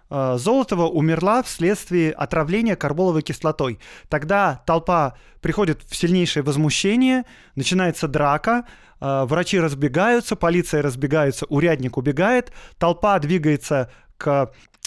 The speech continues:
полицейскому участку, разносит его в щепки, администрация вызывает войска. К-, на следующий день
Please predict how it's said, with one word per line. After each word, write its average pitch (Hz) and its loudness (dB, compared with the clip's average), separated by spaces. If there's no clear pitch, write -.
полицейскому 156 0
участку, 196 0
разносит 170 0
его 143 0
в - -6
щепки, 220 -2
администрация 175 0
вызывает 151 0
войска. 220 0
К-, - -10
на 160 0
следующий 175 0
день 156 0